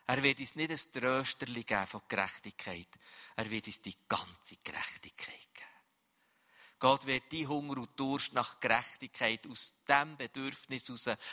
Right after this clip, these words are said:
beantworten. Er gibt dir die ganze Gerechtigkeit, die eigentlich Jesus gehört. Er gibt dir die ganze. Und Jesus hat einer Frau am Brunnen beim Wasser schöpfen und trinken,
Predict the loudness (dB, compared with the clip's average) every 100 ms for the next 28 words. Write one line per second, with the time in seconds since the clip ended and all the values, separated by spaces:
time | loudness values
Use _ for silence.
0 | 0 6 8 6 2 2 2 2 2 -2
1 | -2 -4 0 2 0 -4 -4 -6 -8 6
2 | 8 8 2 -6 -8 -8 _ 0 0 -2
3 | -6 -10 -4 -2 -2 0 -2 0 -2 -2
4 | -6 -6 -8 -8 -6 -4 0 0 0 -4
5 | -8 -12 -12 -16 -14 -16 -16 _ _ _
6 | _ _ _ _ _ _ _ -10 -8 -8
7 | -10 -12 -12 -8 -6 -4 -8 -6 -2 -2
8 | -6 -20 _ _ _ _ _ _ _ _
9 | _ _ _ _ _ _ _ _ _ _
10 | -14 -6 4 4 4 -2 -6 -6 -6 -6
11 | -4 -2 2 6 8 8 2 2 2 2
12 | 2 -2 0 -2 8 8 8 4 0 2
13 | 2 0 -4 -4 -4 0 2 0 -2 -8
14 | 4 4